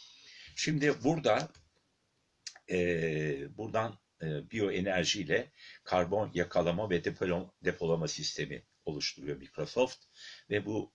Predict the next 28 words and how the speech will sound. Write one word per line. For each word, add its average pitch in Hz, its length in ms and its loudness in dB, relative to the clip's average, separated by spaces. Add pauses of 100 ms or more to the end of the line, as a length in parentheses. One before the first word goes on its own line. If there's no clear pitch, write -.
(100)
teknolojik, 98 640 -2
e, 71 280 -2
gelişmede 87 840 0
tabii 85 300 -6
artık - 360 -4 (400)
artan 95 400 0
karbonu 76 460 0
da 87 140 -10
de-, 98 260 -2
depoluyorlar. 80 640 -2 (720)
Karbon 92 440 0
nerede 90 340 2
kullanılabilir 71 640 -8 (120)
biliyorsunuz 87 500 -12 (100)
yani, 73 280 -16 (540)
e, - 60 -10
her 82 400 -2
şeyde 76 340 -4 (360)
kara 101 320 4
olan 76 260 0
her 117 260 2
şeyin 76 300 -4
içinde, 87 640 0 (520)
e, 76 300 -4
boyadan 90 500 4
şeye 80 340 0
kadar, - 460 -8 (180)
e, 78 60 -10